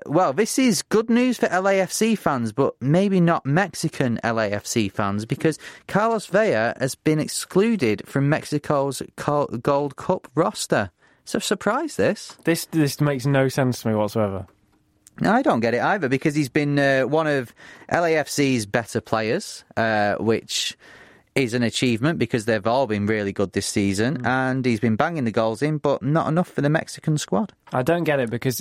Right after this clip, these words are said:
Speaker 2: he's been linked with moves back to Europe, um, you know, much with respect to L A F C, bigger clubs than, than themselves. And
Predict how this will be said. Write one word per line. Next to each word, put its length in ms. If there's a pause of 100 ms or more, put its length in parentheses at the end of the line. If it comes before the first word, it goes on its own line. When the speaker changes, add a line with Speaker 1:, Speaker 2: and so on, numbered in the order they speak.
Speaker 2:
he's 140
been 220
linked 220
with 120
moves 480
back 200
to 120
Europe, 600
um, 460
you 80
know, 120
much 400 (320)
with 200
respect 320
to 80
L 120
A 60
F 100
C, 160
bigger 320
clubs 440
than, 400
than 240
themselves. 480 (560)
And 440